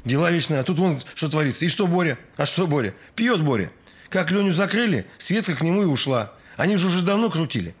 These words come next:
Но она-то к нему ушла, а он-то от своей Ксюхи-то не ушёл. <laughs> И теперь просто пьёт.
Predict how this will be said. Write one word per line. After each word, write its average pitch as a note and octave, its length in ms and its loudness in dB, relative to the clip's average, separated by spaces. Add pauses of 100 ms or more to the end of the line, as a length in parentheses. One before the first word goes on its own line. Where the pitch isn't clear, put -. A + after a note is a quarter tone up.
(280)
Но D#3+ 180 2
она-то G3+ 280 2
к - 60 -6
нему E3 220 2
ушла, F#3+ 440 -2
а E3 120 4
он-то F3 240 2
от C#3+ 80 -2
своей E3+ 280 0
Ксюхи-то D3+ 420 -4
не C#3 100 2
ушёл. E3 420 0 (220)
<laughs> - 180 -18
И F#3 80 -2
теперь F#3+ 320 0
просто F#3+ 320 -2
пьёт. D3 260 -2